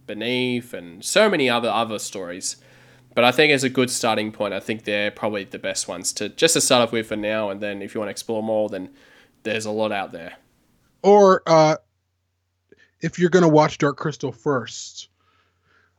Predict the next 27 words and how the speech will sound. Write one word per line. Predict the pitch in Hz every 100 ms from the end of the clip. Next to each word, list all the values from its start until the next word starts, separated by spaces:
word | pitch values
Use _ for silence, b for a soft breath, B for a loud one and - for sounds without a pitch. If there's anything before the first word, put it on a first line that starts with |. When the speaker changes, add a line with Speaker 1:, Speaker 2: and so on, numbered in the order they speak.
| -
Speaker 2:
uh, | 139
really | 135 160 170
pay | 170
attention | 156 160 139 143
to | 147
one | 135
specific | 135 - 143 135 -
scene. | - 151 135
And | 113
it's, | 113 113 -
uh, | - 131 123 123 123 127 135
I |
would | 135 131
say | 147 135 131
two-thirds | - 160 - 151 131
of |
the | 135
way | 127 123
into | 120 131
the | 120
film. | 143 127 127 127 127 - _ _ _ -
Um, | 117 113 110 113 120
this | 120
is | 143 113 110
the | 120 113
morning | 113 120 135 127
after | 123 127 - 123 123